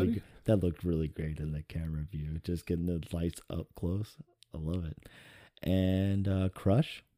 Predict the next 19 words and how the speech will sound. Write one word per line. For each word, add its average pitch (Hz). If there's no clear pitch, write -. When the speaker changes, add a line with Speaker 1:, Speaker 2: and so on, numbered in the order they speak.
Speaker 1:
Crush. 67
Speaker 2:
That 90
notification 82
bell, 78
'cause 101
you 110
gotta 110
be 104
up 98
to 92
date 92
on 85
everything 85
we 85
don't 85
put 76
on 73
YouTube. 73
Anyway. 87